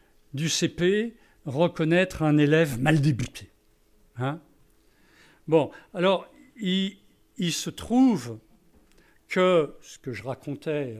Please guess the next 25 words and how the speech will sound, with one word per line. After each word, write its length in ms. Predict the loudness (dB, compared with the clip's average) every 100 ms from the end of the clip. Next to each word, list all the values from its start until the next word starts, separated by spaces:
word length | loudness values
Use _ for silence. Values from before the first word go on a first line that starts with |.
| -16 -18
dans 140 | -16
l'atelier 580 | -16 -14 -10 -6 -6 -6
consacré 520 | -10 -16 -16 -12 -8
au 140 | -6
Noum, 340 | -2 0 -2 -4
hein, 160 | -8 -10 _ -20 -20 -20 _
pour 180 | -4 0
mettre 300 | 2 0 -2
au 60 | -4
point 300 | -4 0 0
une 140 | 0
solution 520 | -4 -6 -6 -4 -2
multimédia 1120 | 0 -2 -4 -6 -6 -4 -4 -2 0 0 -4 -14
que, 80 | -18 -18
que 100 | -18
je 120 | -18
présente 460 | -12 -10 -8 -8 -8
donc 200 | -10 -10
dans, 340 | -12 -12 -12 -12 -12 -16 -20 -20 _ -10
dans, 360 | -8 -6 -6 -6
dans 260 | -8 -8
des, 360 | -8 -8 -10 -10
dans 280 | -10 -8 -6
un 80 | -6
atelier, 600 | -8 -6 -2 -2 -4